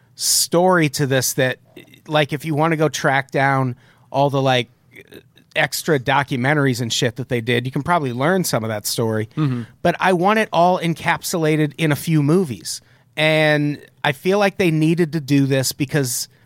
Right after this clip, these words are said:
Speaker 1: because of that. Like, when the first movie came out, for a while, the, the debate was real or fake. And then I think we cleared that up in a few days.
Speaker 2: Yeah.
Speaker 1: But then it was, is this scary or was this movie boring? And
Speaker 2: Yeah.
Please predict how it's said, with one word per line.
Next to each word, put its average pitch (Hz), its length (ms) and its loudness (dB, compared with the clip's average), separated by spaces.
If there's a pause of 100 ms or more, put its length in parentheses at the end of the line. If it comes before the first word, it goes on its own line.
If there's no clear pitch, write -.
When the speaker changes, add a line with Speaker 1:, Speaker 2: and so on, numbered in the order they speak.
(160)
Speaker 1:
because 180 480 0
of 180 140 -2
that. 156 360 0
Like, 165 200 -2 (180)
when 175 200 -2
the 180 60 0
first 220 320 0
movie 190 320 2
came 151 320 0
out, 131 320 0 (360)
for 185 220 2
a 160 60 4
while, 170 520 4
the, 139 380 0
the 147 140 -2
debate 139 400 0
was 135 220 0
real 127 280 0
or 113 80 -2
fake. 113 500 -4
And 123 140 -2
then 117 360 0
I 117 80 -6
think 135 240 -4
we 131 80 -2
cleared 127 320 -2
that 127 200 2
up 113 240 -6
in 117 100 -2
a 117 60 -4
few 127 200 -4
days. 135 480 0
Speaker 2:
Yeah. 113 220 -4 (460)
Speaker 1:
But 175 120 2
then 202 160 4
it 180 120 -2
was, 165 260 2
is 165 200 0
this 170 140 2
scary 180 440 2
or 147 80 4
was 143 160 0
this 135 160 -6
movie 131 260 0
boring? 107 600 -2 (300)
And 156 320 2
Speaker 2:
Yeah. 107 180 -6